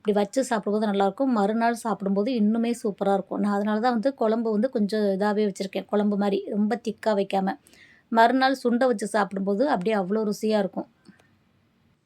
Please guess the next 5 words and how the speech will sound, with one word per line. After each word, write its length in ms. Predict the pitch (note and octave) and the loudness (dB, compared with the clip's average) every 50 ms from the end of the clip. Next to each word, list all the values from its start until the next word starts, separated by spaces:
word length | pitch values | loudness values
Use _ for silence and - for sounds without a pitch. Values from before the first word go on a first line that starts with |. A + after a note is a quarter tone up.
| _ _ _ _ _ _ _ _ - | _ _ _ _ _ _ _ _ -6
இந்த 180 | B3 A#3 A3 A#3+ | -4 -2 -2 -2
குழம்புக்கு 440 | A3+ - B3 B3 C4+ C#4 C4+ - - | 0 2 2 4 4 4 2 2 0
பார்த்தீங்கன்னா, 340 | A#3 G#3+ G#3 G#3 A3 C4+ D4 C4+ | -2 0 2 2 2 2 2 4
முருங்கைக்கீரை 580 | A#3 A#3+ B3+ C4 C#4 C4+ - - A#3 G#3+ G#3+ G3+ | 4 4 6 6 4 4 4 4 2 2 2 0
பொரியல், 420 | - G#3 G3+ G#3 G#3 G#3 G3+ G3+ | 0 2 4 4 4 4 4 2